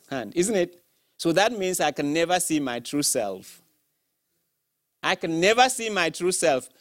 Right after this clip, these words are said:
The only one who sees me, who I am, is he who created me. That's all. So I should rely on him fully. And what he says, "I am," that's who I am.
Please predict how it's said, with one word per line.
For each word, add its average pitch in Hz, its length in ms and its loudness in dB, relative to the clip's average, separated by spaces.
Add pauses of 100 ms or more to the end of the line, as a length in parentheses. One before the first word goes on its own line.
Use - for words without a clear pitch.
The 160 180 -6
only 285 300 4
one 269 260 4
who 254 180 -2
sees 247 320 -2
me, 196 420 0 (1160)
who 226 160 6
I 160 180 2
am, 160 420 -2 (200)
is 135 180 -2
he 156 140 2
who 147 180 0
created 123 480 -4
me. 104 280 -14 (920)
That's 254 220 -2
all. 494 260 -8 (920)
So 220 260 4
I 220 160 4
should 262 200 -6
rely 170 420 0
on 131 200 -12
him 117 260 -12 (120)
fully. 175 360 0
And 151 180 -4
what 262 200 4
he 254 80 0
says, 220 420 4 (200)
"I 165 260 0
am," 180 360 0 (400)
that's 175 340 0
who 170 180 0
I 127 140 -4
am. 95 380 -10